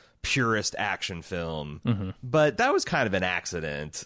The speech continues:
Speaker 1: It doesn't have to be that. Like, why can't it be kind of dumb and you can see, like, okay, who,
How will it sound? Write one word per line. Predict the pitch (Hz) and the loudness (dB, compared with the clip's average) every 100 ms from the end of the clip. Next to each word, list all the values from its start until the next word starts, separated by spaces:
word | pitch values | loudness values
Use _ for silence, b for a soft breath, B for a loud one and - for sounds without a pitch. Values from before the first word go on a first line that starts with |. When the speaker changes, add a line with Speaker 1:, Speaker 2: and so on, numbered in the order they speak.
| - | -4
Speaker 1:
It | 160 160 | -4 2
doesn't | 196 185 170 101 | 2 2 0 -2
have | 117 110 - | -2 -2 -2
to | 95 | -6
be | 78 98 | -2 0
that. | 87 85 | 2 0
Like, | 78 95 | 0 2
why | 101 123 | 4 2
can't | - 123 110 | 0 -2 0
it | 95 | -2
be | 87 95 | -2 -2
kind | - 98 | 0 0
of | 85 | -2
dumb | 87 92 90 90 | 0 0 0 0
and | 87 | -2
you | 95 | -4
can | 92 87 | -6 -6
see, | - 92 | -2 0
like, | 92 | 2
okay, | 117 - 104 92 | 2 2 2 2
who, | 98 | 0